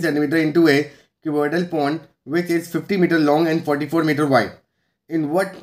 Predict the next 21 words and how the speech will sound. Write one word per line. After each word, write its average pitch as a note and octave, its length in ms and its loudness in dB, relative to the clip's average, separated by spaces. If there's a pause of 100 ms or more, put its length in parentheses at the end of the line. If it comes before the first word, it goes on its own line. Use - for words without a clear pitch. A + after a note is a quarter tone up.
time D#3+ 300 -2 (240)
will D#3 200 -4
the E3+ 80 2
level D3 360 0
of C#3 120 -6
the D#3+ 120 -2
water C#3 240 0
in E3 160 -4
pond D3 300 0
rise D3 240 2
by D3 160 2
twenty-one C#3+ 420 -2
centimeter?" A#2+ 460 -2 (800)
यहाँ C3+ 260 -6
पर F#3+ 100 0
आपको F3 220 0
क्वेश्चन F3 300 -2
कह D#3 140 0
रहा C#3+ 80 0
है D3+ 80 -2
कि D#3 220 4